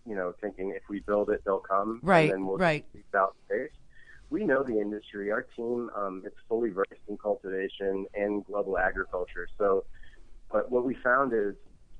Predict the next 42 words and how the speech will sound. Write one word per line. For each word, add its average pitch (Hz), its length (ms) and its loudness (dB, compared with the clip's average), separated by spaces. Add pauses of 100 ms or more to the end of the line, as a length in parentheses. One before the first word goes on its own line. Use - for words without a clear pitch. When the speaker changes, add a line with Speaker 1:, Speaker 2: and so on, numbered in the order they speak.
(320)
Speaker 1:
without 120 280 0
violating 123 480 0
the 107 160 -6
state 110 260 -8
system, 110 300 -8
we 139 120 -8
couldn't 123 280 -6
hold 117 420 0
all 107 180 2
of 95 100 -8
those 92 240 -6
licenses. 139 580 -6 (260)
You 190 60 -4
know, 143 140 4
we 110 100 -2
can't - 300 -2
have, 113 300 2 (340)
we - 60 -6
can't 139 200 -2
be 131 80 -4
fully 107 320 -2
integrated 92 400 -2
in 85 160 -8
California. 90 640 -2 (760)
So 107 380 0 (320)
what 113 180 -2
we've 139 240 -4
done 107 240 2
is 101 160 -2
we 104 100 -10
created 107 460 -2
a 92 40 -8
brand, 110 600 0 (480)
Coachella, 123 580 -2 (500)
which 107 260 -6
is 107 260 -2
a 101 60 -6
brand 101 300 -2
of 95 140 -10
cannabis, 107 420 -4 (160)
since 98 200 -10
we're 95 80 -8